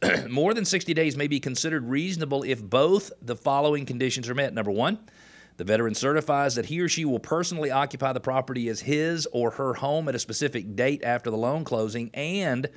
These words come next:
there is a particular future event that will make it possible for the veteran to personally occupy the property as his or <laughs>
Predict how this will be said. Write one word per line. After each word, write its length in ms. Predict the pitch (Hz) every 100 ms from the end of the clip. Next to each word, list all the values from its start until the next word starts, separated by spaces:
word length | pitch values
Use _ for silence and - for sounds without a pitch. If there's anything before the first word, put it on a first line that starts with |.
| - - -
there 200 | 110 117
is 80 | 113
a 40 |
particular 400 | 107 147 139 123
future 380 | 110 139 135 117
event 260 | 107 135 131
that 80 |
will 120 | 110 110
make 200 | 127 120
it 120 | -
possible 580 | - 156 185 180 135 123
for 140 | 120
the 80 | 110
veteran 360 | 107 120 120
to 60 | 110
personally 460 | - 127 - 113 110
occupy 400 | 110 110 110 104
the 80 |
property 520 | - 113 117 113 110 -
as 220 | 101 92
his 220 | 120 113
or 160 | 104 95
<laughs> 340 | 107 101 110